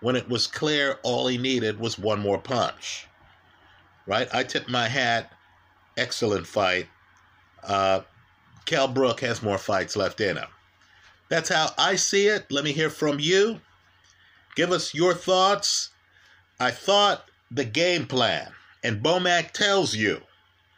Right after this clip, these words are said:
as he talks to his fighter, I believe it's in the fourth round, might have been in the third round, where he says, "Double jab,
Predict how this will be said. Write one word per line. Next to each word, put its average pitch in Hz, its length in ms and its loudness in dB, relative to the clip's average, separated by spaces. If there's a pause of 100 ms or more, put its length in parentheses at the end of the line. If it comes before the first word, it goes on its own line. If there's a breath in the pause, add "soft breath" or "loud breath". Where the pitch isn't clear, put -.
(180)
as 127 180 0
he 139 140 0
talks 165 380 2
to 170 120 -2
his 160 180 -2
fighter, 156 500 0
I 85 80 -2
believe 135 320 0
it's 156 140 -4
in 165 80 0
the 143 60 -4
fourth 160 380 -2
round, 160 300 4
might 147 180 2
have 160 100 -2
been 165 140 0
in 160 80 -4
the 151 60 -2
third 135 340 0
round, 85 300 0
where 110 180 0
he 110 100 -2
says, 135 580 0 (2250 soft breath)
"Double 170 320 6
jab, 156 500 2